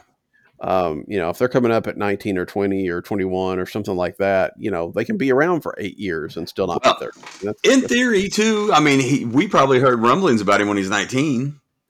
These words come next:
Speaker 2: You
Speaker 1: Yeah.
Speaker 2: know, so it could have been ten, you know, nine, ten years.
Speaker 1: Yeah, I mean, I mean, you could remember when he was traded. Um,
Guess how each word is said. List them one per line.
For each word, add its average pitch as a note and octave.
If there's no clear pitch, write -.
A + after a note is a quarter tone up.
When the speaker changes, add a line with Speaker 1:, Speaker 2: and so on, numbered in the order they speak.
Speaker 2:
You B2
Speaker 1:
Yeah. B2+
Speaker 2:
know, C3
so C3
it D#3
could F#3+
have G#3+
been G#2+
ten, G2+
you A2+
know, G2+
nine, A2
ten F#2
years. E2+
Speaker 1:
Yeah, B2+
I A#2+
mean, A2+
I B2
mean, A#2
you C#3+
could C#3
remember C3
when C3+
he A#2
was A2+
traded. C3
Um, F#2+